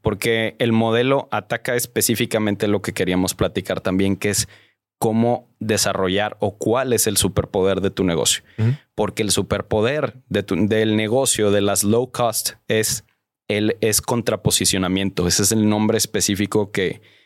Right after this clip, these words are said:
Speaker 1: utilizan para ese superpoder. ¿Cuál es ese superpoder?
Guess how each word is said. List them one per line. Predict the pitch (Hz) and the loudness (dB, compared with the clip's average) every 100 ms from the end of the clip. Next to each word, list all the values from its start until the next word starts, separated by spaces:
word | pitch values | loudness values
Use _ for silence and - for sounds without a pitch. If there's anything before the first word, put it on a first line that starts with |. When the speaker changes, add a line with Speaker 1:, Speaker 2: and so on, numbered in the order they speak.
| _ | _
Speaker 1:
utilizan | 123 123 120 117 117 127 120 | -2 0 2 2 2 0 -2
para | 113 107 | -2 -2
ese | 95 | 0
superpoder. | 104 98 95 - 98 101 | 0 0 -2 2 2 0
¿Cuál | - 135 | 0 0
es | 143 | 0
ese | 131 135 | 0 2
superpoder? | 127 120 110 110 131 165 | 0 -2 0 2 2 -2